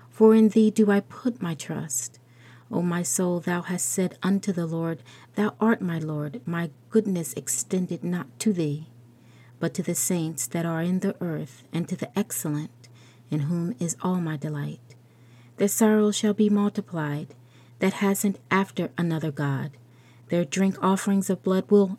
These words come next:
I not offer, nor take up their names into my lips.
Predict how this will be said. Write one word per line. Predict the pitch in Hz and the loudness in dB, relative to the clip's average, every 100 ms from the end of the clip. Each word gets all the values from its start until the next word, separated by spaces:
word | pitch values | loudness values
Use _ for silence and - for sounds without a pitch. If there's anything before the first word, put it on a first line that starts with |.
| - | 0
I | 190 | 2
not | 196 196 208 - | 4 4 2 0
offer, | 160 143 - 156 143 - - - - | -4 -4 -6 -10 -12 -18 -20 -14 -2
nor | 180 | 0
take | 175 190 180 | 2 0 0
up | 180 | -2
their | 185 180 | 0 0
names | 180 180 180 | 2 0 0
into | - 190 190 | 2 2 2
my | 160 156 | -2 -4
lips. | 151 - - - | -4 -8 -10 -10